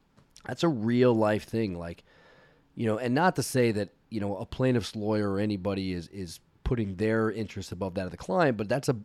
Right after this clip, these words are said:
in, in back of the mind, you're thinking about that, right? Like, "Oh man, this case sucks."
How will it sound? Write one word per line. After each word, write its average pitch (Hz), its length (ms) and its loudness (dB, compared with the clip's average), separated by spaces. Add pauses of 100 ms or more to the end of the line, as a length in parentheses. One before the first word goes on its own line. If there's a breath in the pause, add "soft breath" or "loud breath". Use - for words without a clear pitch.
(140)
in, 120 280 -8 (140)
in 127 200 -4
back 143 280 2
of 139 60 0
the 123 60 4
mind, 160 360 2
you're 117 80 0
thinking 226 320 -4
about 92 240 -4
that, 82 160 -8
right? 120 200 -2
Like, 104 180 -8
"Oh 107 200 -4
man, 104 220 -2
this 95 120 -6
case - 220 -10
sucks." - 500 -6